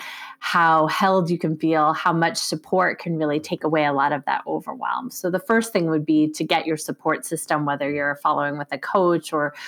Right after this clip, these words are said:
accountability with people you know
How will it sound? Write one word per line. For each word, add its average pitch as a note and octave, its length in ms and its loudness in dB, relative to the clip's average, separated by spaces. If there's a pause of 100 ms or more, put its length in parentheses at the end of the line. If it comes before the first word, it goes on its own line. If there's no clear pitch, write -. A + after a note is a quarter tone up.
(120)
accountability E3 880 2
with D3 220 -4
people D#3+ 340 -4
you D3+ 180 0
know E3 520 2